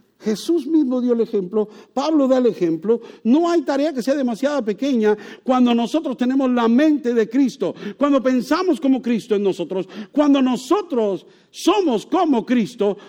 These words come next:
no nos engrandecemos, sino que decrecemos,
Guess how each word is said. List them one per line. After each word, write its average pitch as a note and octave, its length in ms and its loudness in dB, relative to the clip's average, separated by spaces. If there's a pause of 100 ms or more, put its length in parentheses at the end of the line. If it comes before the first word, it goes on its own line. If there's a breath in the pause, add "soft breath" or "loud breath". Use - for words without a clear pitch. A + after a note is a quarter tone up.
no E4+ 220 4
nos D4 220 -2
engrandecemos, A3+ 880 0
sino B3 340 -2 (260 loud breath)
que A3 280 2
decrecemos, E3 1040 -2